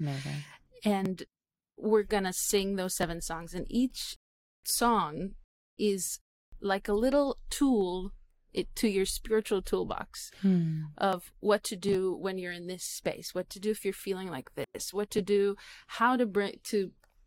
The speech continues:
Speaker 2: live together in grief and joy and anger and beauty and all these things together. So she's gonna read some of her, uh, words, and I'm gonna sing some of her words, and then we're gonna, what we call jam,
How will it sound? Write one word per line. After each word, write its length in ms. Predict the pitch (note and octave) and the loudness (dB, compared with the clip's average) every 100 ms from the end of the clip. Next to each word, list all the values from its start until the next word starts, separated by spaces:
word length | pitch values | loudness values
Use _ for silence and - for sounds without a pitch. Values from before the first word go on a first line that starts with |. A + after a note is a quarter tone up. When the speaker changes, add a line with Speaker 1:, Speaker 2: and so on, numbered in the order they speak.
| _ G3+ | _ -8
Speaker 2:
live 440 | G3 A3 A#3+ A3 | 2 6 6 4
together 400 | - G3 G3+ F#3 | -2 0 0 0
in 260 | F#3+ F#3 F3+ | 0 -2 -2
grief 380 | G3+ A#3 A#3 | 0 0 0
and 180 | F#3 F#3+ | 0 0
joy 460 | G3 G#3 G#3 G#3+ G#3 - | 0 0 0 0 -2 -4
and 160 | F3 | -4
anger 540 | D3+ G#3 G#3 G#3+ A3+ - | 0 2 4 4 4 0
and 180 | F3+ F3+ | -4 -4
beauty 280 | F#3+ A3 A3 | -2 0 0
and 140 | F#3 | 2
all 160 | C#3+ G#3+ | 4 4
these 240 | G#3 G3+ | 2 -2
things 300 | - F3+ F3+ | -4 -6 -6
together. 460 | - D#3+ D3+ D#3 F3+ - - - - - | -8 -6 -4 -4 -8 -10 -20 -20 -20 -18
So 160 | - F#3 | -6 -4
she's 220 | - A3+ | 0 0
gonna 240 | A#3 G#3 F3+ | 2 0 2
read 420 | A3 B3+ A#3+ - - - | 2 2 0 -4 -20 -12
some 240 | - A#3 | -2 0
of 120 | A3+ A3+ | 0 0
her, 400 | G#3+ G#3 G#3 - _ _ _ _ _ _ - | 0 0 -4 -10 _ _ _ _ _ _ 0
uh, 200 | G#3 G3 | 2 4
words, 480 | F#3+ G#3+ G#3 G#3 - | 4 4 4 0 -2
and 240 | F#3 F3 E3+ | -4 -4 -4
I'm 180 | E3+ D#3+ | -4 -6
gonna 140 | D#3 | -6
sing 360 | - A3 A3+ A3+ | -2 2 4 2
some 180 | G3+ | 0
of 120 | G#3 - | -4 -2
her 160 | G3+ | -2
words, 420 | F#3+ F#3 F3+ F#3 | 0 -2 -2 -6
and 180 | - F3+ | -6 -6
then 100 | F3+ | -4
we're 140 | F#3 F3+ | -6 -6
gonna, 240 | F3+ E3 | -4 -4
what 120 | F3 | -2
we 100 | F3 | -4
call 260 | - G2+ E3 | -4 -4 -4
jam, 500 | - E3 D3+ C#3+ | -2 -2 -2 -4